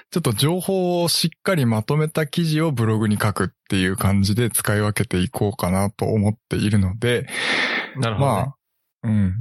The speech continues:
Speaker 1: あのー、まあ、ぜひね、ノートやってる方いたら、私のアカウントフォローしてもらえると嬉しいなと思います。
Speaker 2: なんかさ、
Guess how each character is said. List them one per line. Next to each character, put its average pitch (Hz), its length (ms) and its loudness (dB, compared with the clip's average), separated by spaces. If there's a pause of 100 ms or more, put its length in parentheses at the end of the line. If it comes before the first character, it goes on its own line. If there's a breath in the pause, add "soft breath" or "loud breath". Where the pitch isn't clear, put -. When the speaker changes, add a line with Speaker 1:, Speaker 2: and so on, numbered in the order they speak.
(120)
Speaker 1:
あ 107 140 0
の 104 1080 2
ー、 - 20 -2
ま 117 160 0
あ、 - 20 2
ぜ 131 140 2
ひ 95 140 2
ね、 92 140 2
ノ 110 200 2
ー - 20 -8
ト 107 100 0
や 92 100 0
っ - 60 -8
て 107 100 -2
る 98 80 0
方 101 220 0
い 92 80 0
た 95 120 0
ら、 139 260 0
私 98 360 0
の 95 160 2
ア 92 60 -2
カ 98 120 0
ウ 92 60 2
ン 98 80 2
ト 98 100 0
フ 104 140 0
ォ - 20 2
ロ 92 100 2
ー - 20 0
し - 100 -2
て - 120 -2
も 95 120 2
ら 95 100 2
え 98 40 2
る 101 100 0
と 120 220 -2 (200)
嬉 95 260 0
し 95 200 0
い 85 40 2
な 95 200 2
と 90 260 -4
思 110 120 0
い 95 40 2
ま 92 100 2
す。 95 80 0
Speaker 2:
な 107 160 0
ん 107 40 -2
か 104 100 2
さ、 107 60 2